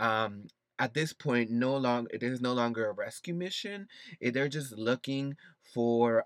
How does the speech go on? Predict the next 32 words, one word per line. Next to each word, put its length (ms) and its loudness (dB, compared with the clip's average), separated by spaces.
um, 560 0
more 300 -2
clues 540 0
of 120 -6
what 140 -4
happened. 580 -10
So 100 0
they're 80 6
looking 300 2
at 160 0
the 80 2
wreckage. 640 0
They're 100 4
really 240 -2
looking 320 0
for 160 -2
the 80 -2
black 360 -8
boxes, 600 -4
uh, 240 2
to 120 -6
make, 280 0
to 260 0
ensure 580 0
what 280 0
happened. 560 -4
It 120 0
must 200 2
have 60 -10
been 180 0
something, 580 -2
um, 460 2